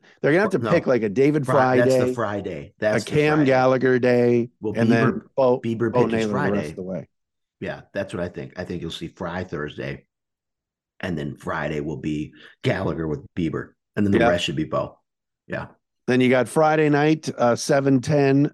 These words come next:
Speaker 1: for the Brewers coming in first place in the N L Central, but the Reds are hot, and the Reds are on their tails, which is crazy to me. The
Speaker 2: Yeah.
Speaker 1: Reds have some good young talent.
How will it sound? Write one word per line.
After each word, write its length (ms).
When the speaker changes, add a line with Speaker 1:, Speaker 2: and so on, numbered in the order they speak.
Speaker 1:
for 140
the 100
Brewers 600
coming 300
in 160
first 280
place 300
in 60
the 60
N 80
L 120
Central, 360
but 200
the 80
Reds 440
are 100
hot, 400
and 100
the 60
Reds 300
are 80
on 160
their 140
tails, 480
which 180
is 100
crazy 520
to 80
me. 240
The 80
Speaker 2:
Yeah. 80
Speaker 1:
Reds 200
have 140
some 100
good 160
young 220
talent. 400